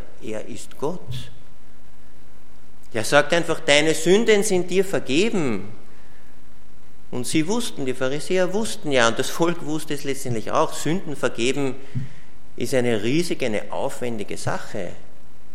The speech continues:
Wenn ihr mal lest, im dritten Buch Mose, da gibt's zunächst einmal die Kapitel, wo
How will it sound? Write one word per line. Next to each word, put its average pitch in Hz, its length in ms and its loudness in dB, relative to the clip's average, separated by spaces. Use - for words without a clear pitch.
Wenn 107 100 -2
ihr 113 80 0
mal 117 180 0
lest, - 680 0
im 110 200 -2
dritten 143 340 -2
Buch 131 240 0
Mose, 123 540 0
da 113 80 -2
gibt's 143 300 0
zunächst 170 360 2
einmal 170 180 2
die 165 100 2
Kapitel, 180 560 0
wo 165 480 2